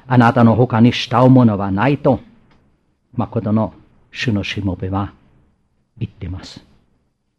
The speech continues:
私たちは魂を救うために、御国を建てるために働くだけでなく、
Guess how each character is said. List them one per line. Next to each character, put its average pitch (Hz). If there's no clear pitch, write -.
私 151
た 156
ち 151
は 131
魂 123
を 110
救 -
う 147
た 113
め 101
に、 117
御 127
国 127
を 101
建 107
て 143
る 147
た 135
め 143
に 131
働 107
く 117
だ 117
け 135
で 120
な 98
く、 -